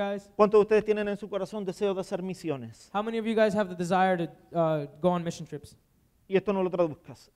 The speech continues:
Speaker 2: ¿Y cuántos de ustedes pueden hacer misiones? Y los que puedan, préstenme atención.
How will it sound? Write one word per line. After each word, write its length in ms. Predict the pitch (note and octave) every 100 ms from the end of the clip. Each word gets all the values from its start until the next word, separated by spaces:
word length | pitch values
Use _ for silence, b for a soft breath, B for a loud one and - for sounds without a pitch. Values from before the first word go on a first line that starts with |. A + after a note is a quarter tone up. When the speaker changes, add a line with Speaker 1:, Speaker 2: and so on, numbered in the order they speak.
| _
Speaker 2:
¿Y 40 | D#3
cuántos 260 | F#3+ F#3+
de 20 | F#3
ustedes 240 | G3 E3+
pueden 360 | - F#3+ E3 D3
hacer 200 | - D3
misiones? 500 | C#3+ - G#2+ G#2 _ _ _ _ _ _ _ _ _ _ _ _ _ _ _ _
Y 80 | D3
los 100 | C#3+
que 140 | -
puedan, 320 | D3+ F#3 G3+ G#3
préstenme 400 | G3 - F#3 F3+
atención. 520 | F3 F3 - D3